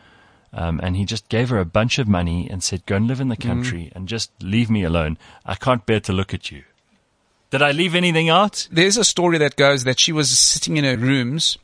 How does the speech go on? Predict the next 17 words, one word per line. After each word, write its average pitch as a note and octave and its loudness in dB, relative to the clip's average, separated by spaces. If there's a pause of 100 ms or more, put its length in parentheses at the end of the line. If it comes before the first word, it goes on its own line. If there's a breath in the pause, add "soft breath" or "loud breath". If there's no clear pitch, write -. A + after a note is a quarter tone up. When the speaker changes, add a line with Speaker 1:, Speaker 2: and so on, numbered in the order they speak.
(720)
Speaker 2:
looking C#3 0
out B2+ 0
the A2+ -2
window B2 2
at A2+ -4
the A2+ -6
jousting A#2+ 0
that G#2 -6
was G#2 -8
going G#2 -6
on G2 -8
downstairs, F#2 -8
and F#2+ -10 (380)
then A#2+ -2 (680)
in D3+ 2
came B2+ 0
this - -2